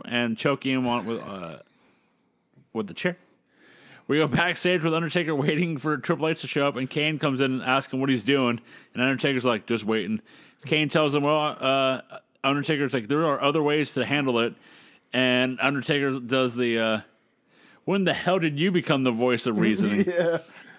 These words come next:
Speaker 1: Then Un-, Kane's like, "Well, then I'll just wait out here with you then." And Taker's like, "Nah, you can go back in the arena. It's fine."
Speaker 2: "I gotta do something myself."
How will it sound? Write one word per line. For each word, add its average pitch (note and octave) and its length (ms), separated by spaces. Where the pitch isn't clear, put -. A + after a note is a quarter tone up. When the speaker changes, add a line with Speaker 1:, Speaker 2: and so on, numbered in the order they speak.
Speaker 1:
Then D#3+ 220
Un-, E3 240
Kane's F#3 320
like, D#3 240
"Well, D#3 180
then D#3+ 160
I'll D#3+ 160
just C3+ 120
wait C#3 120
out C#3 140
here C3+ 100
with A#2+ 160
you A#2 80
then." A#2 160
And A#2 160
Taker's C3 240
like, A#2+ 160
"Nah, D#3 220
you D3 120
can D3 80
go D3 100
back C#3 180
in C3 80
the A#2+ 120
arena. A2+ 340
It's A2+ 120
fine." F#2 380
Speaker 2:
"I A2+ 80
gotta A#2 220
do A#2 180
something A2+ 320
myself." G#2 640